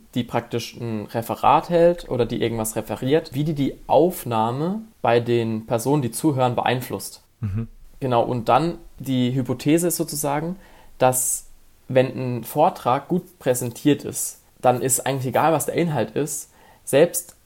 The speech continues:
Speaker 1: erfahrene Zuhörern, äh, also die in dem Thema drin sind, kann man dann das Gefühl vermitteln, dass sie etwas gelernt haben, eben obwohl das Vorgetragene eigentlich falsch ist. Und dafür wurde eben ein Schauspieler castet, der wurden dann irgendwie in zwei Sitzungen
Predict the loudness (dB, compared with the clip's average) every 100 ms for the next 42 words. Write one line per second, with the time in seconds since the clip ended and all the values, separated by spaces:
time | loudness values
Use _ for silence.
0 | -6 0 0 2 -2 0 0 2 0 -2
1 | -2 -4 -8 -8 -2 0 0 -2 -2 0
2 | -2 -4 -6 -4 -4 -4 -4 -4 -2 0
3 | 0 0 -2 -4 -8 -12 _ -2 0 0
4 | 0 -4 -6 0 0 2 0 0 0 -2
5 | -4 -6 -6 -2 0 0 -2 -2 -2 -2
6 | -8 -16 _ _ -6 -2 0 0 2 2
7 | 2 -4 0 0 -2 -4 -2 -2 -4 -6
8 | -6 0 2 2 -4 -12 -10 -2 -2 0
9 | 0 0 -2 -18 -12 -2 -2 0 0 -2
10 | -6 -6 -6 -6 -6 0 0 0 -6 -2
11 | -2 -4 -2 0 0 0 0 0 -6 -20
12 | -16 -2 0 0 -2 -2 -2 -2 -4 -2
13 | 0 4 4 4 0 -4 -2 -2 -2 -4
14 | -6